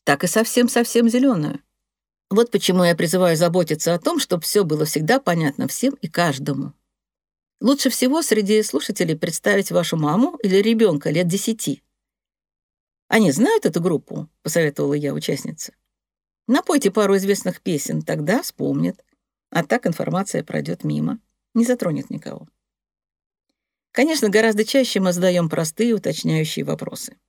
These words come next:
Но и там можно и нужно использовать факты, цитаты и нюансы. Как приятно человеку обнаружить, что вы запомнили детали ваших предыдущих разговоров, что вам действительно интересно,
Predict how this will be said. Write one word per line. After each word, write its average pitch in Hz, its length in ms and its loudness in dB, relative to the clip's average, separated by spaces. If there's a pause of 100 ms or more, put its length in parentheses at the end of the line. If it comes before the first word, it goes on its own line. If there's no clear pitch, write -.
(440)
Но 196 120 4
и 214 160 0
там 208 320 2
можно 156 340 2
и 151 60 2
нужно 147 300 0
использовать 143 460 -4
факты, 165 440 -2
цитаты 156 560 -4
и - 180 -6
нюансы. 147 580 -4 (1400)
Как 247 200 0
приятно 233 460 2
человеку 175 460 2
обнаружить, 170 720 0 (440)
что - 220 0
вы 254 140 4
запомнили 208 720 4
детали 240 640 2
ваших 175 360 -2
предыдущих 190 540 -2
разговоров, 165 640 -4 (460)
что - 180 -2
вам 226 160 6
действительно 220 580 2
интересно, 208 720 0